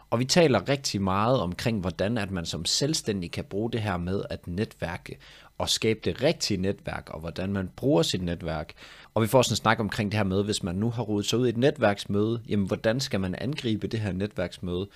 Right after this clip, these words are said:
og hvad skal man prøve at få ud af det for faktisk at, øh, ja, få noget udbytte med hjem fra sådan et netværksmøde.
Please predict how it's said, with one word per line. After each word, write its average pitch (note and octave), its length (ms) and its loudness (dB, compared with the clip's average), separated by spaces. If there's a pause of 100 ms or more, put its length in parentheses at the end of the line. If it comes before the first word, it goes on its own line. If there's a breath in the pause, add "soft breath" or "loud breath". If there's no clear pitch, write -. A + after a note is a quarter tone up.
(300 loud breath)
og F2+ 320 2
hvad A2+ 120 2
skal - 140 -4
man F2 100 -2
prøve G#2+ 240 2
at G#2+ 60 2
få - 200 -4
ud D#3+ 140 4
af F#2+ 160 6
det F#2 140 -2
for G#2+ 200 2
faktisk - 640 -2
at, E2 280 2
øh, D2+ 60 -4 (340 soft breath)
ja, B2 140 4 (160)
få - 120 4
noget F#3+ 180 4
udbytte E3 440 2 (160)
med C3+ 120 2
hjem D#3 160 2
fra A#2+ 120 -4
sådan C3 320 0
et G2+ 100 -4
netværksmøde. A#2+ 520 0